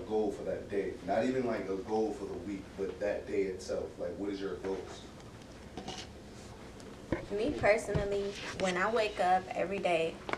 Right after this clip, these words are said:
Speaker 2: my goal is to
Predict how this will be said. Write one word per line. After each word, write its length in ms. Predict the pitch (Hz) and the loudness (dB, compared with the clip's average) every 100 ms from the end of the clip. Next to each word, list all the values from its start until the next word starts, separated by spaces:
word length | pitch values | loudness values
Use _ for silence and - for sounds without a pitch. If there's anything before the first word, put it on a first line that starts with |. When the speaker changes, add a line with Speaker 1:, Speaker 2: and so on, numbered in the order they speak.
| - - - - 190 | -6 -14 -14 -2 8
Speaker 2:
my 220 | 214 254 | 8 8
goal 480 | 233 220 220 208 - | 10 10 10 8 2
is 640 | - 190 185 175 190 - - - - - | 0 2 2 0 -2 -6 -10 -14 -10 -4
to 320 | - 170 - | 2 4 2